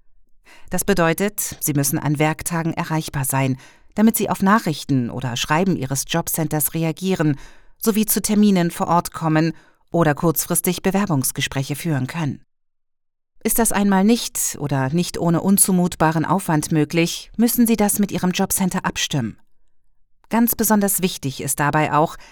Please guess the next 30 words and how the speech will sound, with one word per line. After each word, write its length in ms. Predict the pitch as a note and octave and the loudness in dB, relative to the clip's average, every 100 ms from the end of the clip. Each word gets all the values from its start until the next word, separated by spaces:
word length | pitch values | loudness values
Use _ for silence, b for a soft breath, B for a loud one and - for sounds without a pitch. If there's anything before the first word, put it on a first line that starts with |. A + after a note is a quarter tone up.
| B - | B -4
dass 160 | G3+ | -2
Sie 80 | G#3+ | -2
Ihren 240 | G3 G3 | 0 0
Sachbearbeiter 680 | F#3 G3 - F#3+ F3 F3+ G3 | 0 -2 -2 -2 0 0 0
Integration 760 | F3+ F3+ F3 E3+ - G#3 F3 C#3+ - | -2 -4 -2 0 2 4 2 0 -2
rechtzeitig 680 | G#3+ - - - C3 C3+ - | -4 -2 -2 0 -2 -6 -8
informieren, 720 | C#3 - D#3 D3 D3+ D#3+ D#3 | -8 -2 0 2 2 0 0
wenn 140 | F#3+ G3 | 0 0
Sie 100 | G3 | 0
verreisen 500 | G3+ F#3 F#3+ F#3 C3+ | -2 0 0 0 -2
möchten. 480 | B2 - C#3 A#2 - _ _ _ _ _ _ _ _ - | -4 -6 -6 -6 -10 _ _ _ _ _ _ _ _ 0
Ihr 100 | G3+ | 2
Sachbearbeiter 720 | F#3 - F3+ E3 E3 E3 F3 | 2 2 0 0 0 0 -2
Integration 760 | F3+ F#3 F3+ E3+ - F#3 F3 | -2 -2 -2 0 0 0 0
prüft 380 | E3+ A3 G3+ - | -2 -2 -2 0
dann, 320 | G3 F#3+ F#3+ - | 2 2 -2 -2
ob 140 | G3 | -2
in 120 | G3 G#3 | 2 2
dem 220 | G3+ G3 | 4 2
von 220 | - F#3 | 0 0
Ihnen 260 | A#3 A#3+ G#3 | 2 2 2
geplanten 480 | G3+ - F3+ F3 | -2 -4 -4 -2
Reisezeitraum 960 | G3 F3+ F#3+ F3+ - F3+ E3 E3 E3 E3 | 0 2 2 0 0 0 0 0 0 -2
Vorstellungsgespräche 1300 | - G#3+ - D3 C#3 - D3+ - - D3 - D3+ C#3+ b b b | -6 -6 -2 -2 -2 -4 -8 -6 -4 -2 0 0 0 b b b
oder 220 | - F3 E3 | -2 0 0
die 120 | E3 | -2
Teilnahme 600 | G3 F3 F3 F3 F3+ F3 | -2 -2 0 2 0 0
an 100 | F#3 | -2
einer 200 | G3 F#3+ | 0 2
Bildungsmaßnahme 1120 | G3+ F#3 C#3 - C#3 C#3 - D3+ C#3 D3 D3 | 4 4 0 -2 -2 -2 -2 0 2 2 0